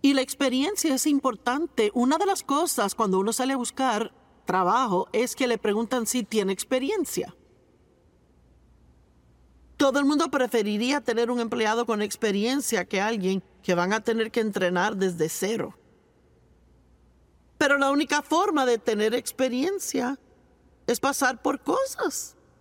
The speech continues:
Nadie puede orar y recibir experiencia.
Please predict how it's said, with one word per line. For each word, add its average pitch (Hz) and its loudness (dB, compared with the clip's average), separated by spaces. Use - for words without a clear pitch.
Nadie 247 4
puede 262 2
orar 208 2
y 302 0
recibir 220 0
experiencia. 226 -2